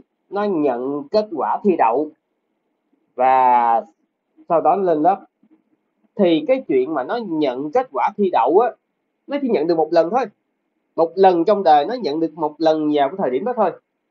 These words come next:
Và sau đó nó sẽ sống trong cái tình trạng, tình trạng của một đứa đã thi đậu. Hiểu không?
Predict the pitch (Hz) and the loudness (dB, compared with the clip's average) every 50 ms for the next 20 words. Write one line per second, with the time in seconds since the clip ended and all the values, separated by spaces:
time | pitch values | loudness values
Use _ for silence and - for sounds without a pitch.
0 | _ _ _ _ _ _ _ _ _ _ - 147 151 151 147 143 - 185 180 175 | _ _ _ _ _ _ _ _ _ _ -4 0 2 2 2 2 2 0 0 2
1 | 180 190 226 233 214 208 214 247 240 - 143 135 143 - _ - 214 226 240 294 | 2 2 2 0 -2 -4 -4 -6 -6 -8 -8 -10 -10 -10 _ -2 -2 0 0 -2
2 | 311 294 - - 196 170 165 165 233 226 214 180 139 120 117 - 131 107 110 120 | -6 -4 -2 0 0 0 0 -2 -4 -4 -4 -4 -6 -6 -6 -6 -6 -6 -4 -6
3 | 135 135 _ _ _ _ _ _ _ _ _ _ _ _ _ _ _ - 151 156 | -10 -12 _ _ _ _ _ _ _ _ _ _ _ _ _ _ _ -2 0 0
4 | 151 139 - 135 113 113 127 143 - 147 131 135 175 - 220 160 - - 175 202 | 0 0 -2 -2 -4 -4 -6 -8 -2 0 2 2 4 2 2 -2 0 2 4 4
5 | 240 262 262 - 233 - 240 240 220 - 214 190 170 - - 104 - 110 110 - | 4 4 0 -4 -6 -4 -4 -6 -4 -2 0 0 0 0 -2 -4 -4 -6 -8 -12
6 | _ _ _ _ _ _ _ _ _ _ _ _ 135 165 214 208 - - | _ _ _ _ _ _ _ _ _ _ _ _ 0 0 2 0 0 -4